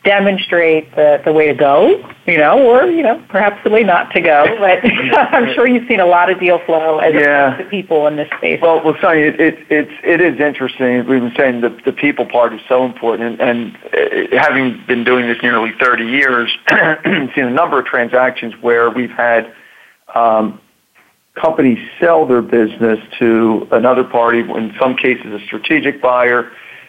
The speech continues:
Speaker 2: that throws the management team out, or a financial buyer that did not keep the management team around. And the business does not succeed for a lot of the reasons we've mentioned earlier on the program. And what we've literally done is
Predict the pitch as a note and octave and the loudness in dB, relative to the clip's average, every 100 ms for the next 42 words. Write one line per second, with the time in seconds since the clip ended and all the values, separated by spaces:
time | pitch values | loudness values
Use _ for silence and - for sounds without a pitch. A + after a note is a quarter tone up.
0 | _ A#2+ A#2 A#2 - - B2+ B2+ B2 A#2+ | _ 0 0 -2 -8 0 2 2 0 0
1 | A#2 A2+ A#2+ A2 - A2+ B2+ C3 B2 - | 0 0 -4 -4 -2 0 0 2 0 -2
2 | B2+ A#2+ A#2+ - D3 G#3 - A2 A#2+ A#2 | -2 2 2 0 -2 0 -2 -2 0 2
3 | A2+ A#2 A2 - - - C3 - - C3+ | 2 0 -2 -6 -20 -4 -2 -2 -2 -2
4 | B2+ B2 - B2+ - A2 A#2 A2+ A2+ G#2 | 0 -2 -2 -6 -4 -2 0 -2 -4 -8
5 | - G#2+ G#2+ B2+ C3 A#2+ A2+ - - - | -6 -2 0 0 0 0 -2 -10 -18 -16
6 | - - - C3 C3 C3 B2+ B2 A#2+ C#3 | -14 -16 -6 -2 2 2 4 2 2 0
7 | A#2 A2 B2+ A2 A#2+ A#2 - A#2+ - B2 | -2 -2 -2 0 0 0 -4 -10 -4 -4
8 | A#2 A#2+ A#2 A#2 A2 A2+ A#2 A2 A2+ A2+ | 0 0 2 2 0 -2 -4 -6 -8 -6
9 | A#2 A2+ - A#2+ B2 A#2+ A2 A2 G#2+ - | -4 -2 -2 0 2 2 2 -2 -4 -2
10 | F3 G3 B2 A#2+ A#2 A#2 - - - - | 0 2 0 0 -2 -6 -16 -20 -20 -14
11 | - B2+ B2+ B2+ A#2+ B2+ B2+ A2+ A2+ D3+ | -4 -2 0 2 2 2 2 0 2 2
12 | C3+ A#2+ A#2 A2+ C#3 C3+ B2 A#2 - A#2 | 2 2 0 0 2 2 2 0 -2 -4